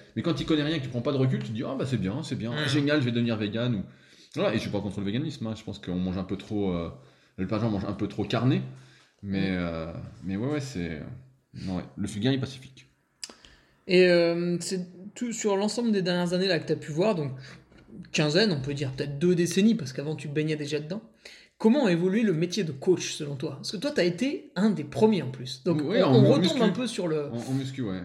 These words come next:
Speaker 2: sur le podcast de Carol Ispic, qui lui a été le, le premier où, euh, il coachait au téléphone, parce qu'il n'y avait pas de
Speaker 1: Ouais.
Speaker 2: c'est exceptionnel ça, quand il nous a donné l'anecdote. Et toi, donc, t'arrives, t'es un des premiers coachs en musculation, coach personnel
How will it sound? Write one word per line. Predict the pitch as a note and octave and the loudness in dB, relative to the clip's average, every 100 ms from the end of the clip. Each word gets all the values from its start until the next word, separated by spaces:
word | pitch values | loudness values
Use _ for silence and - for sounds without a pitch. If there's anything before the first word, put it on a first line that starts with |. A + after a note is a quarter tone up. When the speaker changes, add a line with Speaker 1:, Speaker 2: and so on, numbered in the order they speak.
| F#2 | -8
Speaker 2:
sur | - F3+ | -2 0
le | E3 | 0
podcast | F#3 F#3+ A3 G3 | 0 0 0 0
de | E3+ | -2
Carol | E3 F#3+ F#3 | 0 2 4
Ispic, | F#3 - A3 | 2 0 -2
qui | A3 E3 | 0 0
lui | F3+ | 2
a | E3 | 2
été | C3 D#3 | 2 -4
le, | D3 B2+ | -4 -6
le | A#2 B2+ | -8 -10
premier | - F3+ G3+ G#3 | -2 2 4 4
où, | D#3+ C3 B2+ | 0 -2 -6
euh, | B2 | -6
il | A2+ A2+ | -8 -10
coachait | - C3 - | -8 -4 -2
au | C3 | -2
téléphone, | E3+ E3+ E3 C4+ D#3+ | 2 4 8 6 6
parce | C3+ - | -4 -10
qu'il | C#3 | -10
n'y | B2+ | -10
avait | C3 | -8
pas | D3 | -10
de | C3+ C3+ - F3 | -10 -14 -14 -10
Speaker 1:
Ouais. | B2+ C3 C3 | -6 -4 -4
Speaker 2:
c'est | C3 | -8
exceptionnel | E3+ - D3+ D3 F#3+ G3 | -14 -14 -12 -8 -6 -6
ça, | F3 | -10
quand | D#3 D3+ - | -10 -10 -6
il | |
nous | D3+ C#3+ | -4 -2
a | C#3 | -2
donné | C3+ D3 D3+ | -2 -2 -2
l'anecdote. | C#3+ D3 D#3+ G#3+ - - - - - - - _ _ _ | -2 -2 2 2 0 -16 -20 -20 -20 -20 -20 _ _ _
Et | - | -2
toi, | E3 A#3+ | 4 6
donc, | G3 E3+ | 6 2
t'arrives, | F#3 A#3 A3 | 2 0 -2
t'es | E3+ | -2
un | D#3+ | 0
des | E3+ | -2
premiers | E3+ G3+ G#3+ | 0 0 0
coachs | - G#3+ - | 0 -4 -4
en | D#3 | -2
musculation, | D#3+ - F#3+ E3 - D4+ | -2 -2 -2 -2 -4 -8
coach | - D#3+ - | -8 -8 -8
personnel | E3+ - D3 F3 D4+ | -8 -6 -6 -6 -8